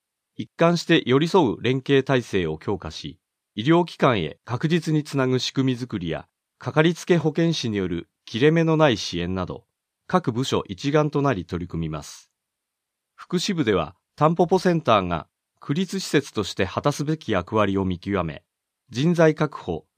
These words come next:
定員拡大を含め、質の高い療育の実施を目指します。教育委員会では、より適した教育環境で成長できるよう、一人一人の発達に応じた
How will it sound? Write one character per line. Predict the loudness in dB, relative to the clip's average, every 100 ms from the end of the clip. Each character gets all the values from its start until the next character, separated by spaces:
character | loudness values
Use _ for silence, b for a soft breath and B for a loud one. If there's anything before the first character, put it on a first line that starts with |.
| _
定 | 2 4 4
員 | 2
拡 | 0 -4 0
大 | 2 2
を | 0
含 | -4 -6
め、 | -6 -8 _ _ _
質 | -20 -6 2
の | 4
高 | 4 4 4
い | 4
療 | 2 2
育 | 0 -2
の | -4
実 | -4 -8
施 | -4 -4
を | -2
目 |
指 | -2 -6
し | -6
ま | -10
す。 | -10 -20 _ _ _ _ _ _ _ _ _
教 | 2 8 8
育 | 6 2
委 |
員 | 4 2
会 | 2 -2
で | 0
は、 | -4 -4 -8 _ -4
よ | -2
り | -2
適 | -2 -2 -2
し | 0
た | 0
教 | 2 2 2
育 | -2
環 | -2 -2 -2
境 | -2 -2
で | -2
成 | -2 0 2
長 | 2 0
で | -2
き | -4
る | -6
よ | -4 -6 -8
う、 | _ _ _
一 | _ 0 2
人 | 2
一 | 4 4
人 | 4
の | 0
発 | -2 -2
達 | -2 0 0
に | -2
応 | -2 -2
じ | -4
た | -2 -2